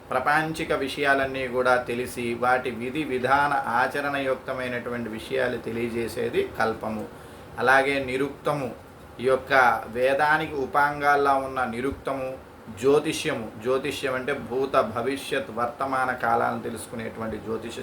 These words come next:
శాస్త్రము. అలాగే వ్యాకరణ శాస్త్రము, శబ్దానికి అంటే శబ్ద ధ్వనులను ఏ విధంగా మనం ఉచ్చారణ చేయాలో చెప్పేటువంటిది వ్యాకరణ శాస్త్రము. ఆయుర్వేదము, ఆయుర్వేదం అంటే మూలిక,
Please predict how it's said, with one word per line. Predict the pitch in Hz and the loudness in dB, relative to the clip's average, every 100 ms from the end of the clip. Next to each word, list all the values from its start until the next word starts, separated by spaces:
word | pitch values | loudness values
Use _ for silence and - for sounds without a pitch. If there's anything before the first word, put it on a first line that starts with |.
| 127 | -6
శాస్త్రము. | 117 117 - 135 160 - - - - - | -4 -6 -8 -6 -6 -8 -14 -18 -14 0
అలాగే | 120 135 - | 6 8 6
వ్యాకరణ | 120 110 117 131 143 156 151 | 0 0 2 4 4 2 0
శాస్త్రము, | 143 147 127 123 - 117 110 - | -2 -2 0 -2 -6 -10 -10 -6
శబ్దానికి | 127 110 113 147 143 135 123 104 - - - 120 | -6 -4 4 6 6 0 -8 -10 -16 -20 -18 -6
అంటే | 139 | -4
శబ్ద | 143 - 123 117 147 | -4 -2 -4 0 0
ధ్వనులను | 156 113 120 135 151 160 151 131 135 135 | 0 0 0 2 4 2 2 0 -4 0
ఏ | 127 139 | 2 2
విధంగా | 147 147 147 147 147 147 | 2 0 0 2 4 4
మనం | 143 135 120 | 2 -2 -4
ఉచ్చారణ | 117 - 135 135 139 135 135 | -10 -4 0 2 2 -2 -4
చేయాలో | 127 127 127 127 | -2 2 2 0
చెప్పేటువంటిది | 123 117 - 123 117 117 113 113 | -2 -6 -4 -4 -4 -4 -6 -6
వ్యాకరణ | 175 117 110 117 120 120 110 | -6 -4 0 0 0 -2 -4
శాస్త్రము. | 113 110 104 113 110 - - - - - | -4 -4 -6 -8 -10 -12 -14 -18 -18 -4
ఆయుర్వేదము, | 110 127 147 160 156 139 135 131 123 120 120 117 | 4 4 6 4 2 2 2 2 0 -2 -4 -2
ఆయుర్వేదం | 110 127 135 131 131 127 123 | 2 4 4 2 4 2 0
అంటే | 123 120 143 156 | -4 -4 -2 0
మూలిక, | 147 117 123 131 135 135 143 151 147 | 0 -4 -4 -2 0 2 4 6 4